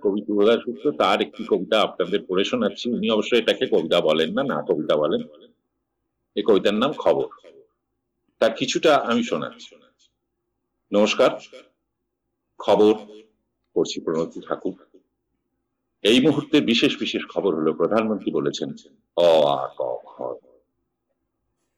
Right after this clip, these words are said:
মুখ্যমন্ত্রী জানিয়েছেন, হঠাৎ উল্টে গেল আকাশে। স্বরাষ্ট্রমন্ত্রী এক বিবৃতি জারি করে বলেছেন, আগামীকাল থেকে কোনো মানুষ কথা বলার আগে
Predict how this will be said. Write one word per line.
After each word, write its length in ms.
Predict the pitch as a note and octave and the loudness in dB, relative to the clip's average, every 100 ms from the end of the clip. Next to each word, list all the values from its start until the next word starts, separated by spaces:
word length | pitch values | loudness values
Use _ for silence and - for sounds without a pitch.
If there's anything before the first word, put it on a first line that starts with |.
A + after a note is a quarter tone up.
| _ _ | _ _
মুখ্যমন্ত্রী 500 | B2+ B2+ F3 F3+ E3 | 0 4 4 6 4
জানিয়েছেন, 580 | C3+ A#2 C#3+ C3+ - E2 - - _ _ _ _ _ _ _ _ _ _ _ _ _ _ _ - | 4 6 4 4 2 -4 -8 -20 _ _ _ _ _ _ _ _ _ _ _ _ _ _ _ -2
হঠাৎ 540 | A2 B2 A#2 - - | 2 4 2 0 -2
উল্টে 320 | G2+ F#2+ G2+ | -2 0 0
গেল 280 | F2 E2 D#2 | 2 2 2
আকাশে। 520 | D2 C#2 D#2 - B1+ A#1+ _ _ - - - - _ _ _ _ _ _ _ _ _ _ _ _ _ _ _ _ _ | -2 -4 -8 -8 -12 -16 _ _ -12 -12 -12 -20 _ _ _ _ _ _ _ _ _ _ _ _ _ _ _ _ _
স্বরাষ্ট্রমন্ত্রী 840 | - B2 D3+ - G3+ F#3+ C3+ F#2+ - - _ _ _ - | -2 2 2 4 2 2 0 -4 -8 -14 _ _ _ -2
এক 220 | G#2 A2+ | -2 0
বিবৃতি 340 | C3 E3 E3+ | 0 0 0
জারি 220 | E3+ C#3+ B2 | 2 0 2
করে 180 | B2 | 2
বলেছেন, 440 | A#2 B2 A#2 F2+ D#2+ - - _ _ | 4 4 2 0 -4 -10 -20 _ _
আগামীকাল 580 | - F#2 A2 G#2 - A#2+ | -2 2 2 2 2 2
থেকে 400 | C#3+ - E2+ E2 - _ _ - | 2 -4 -6 -8 -12 _ _ 0
কোনো 200 | A2+ A2 | 2 4
মানুষ 340 | G2+ A#2 A2+ | 2 0 -2
কথা 260 | - F#2 G#2+ | -4 -2 2
বলার 260 | G2+ G2 | 2 2
আগে 280 | D#2+ E2+ F#2+ | 2 0 -2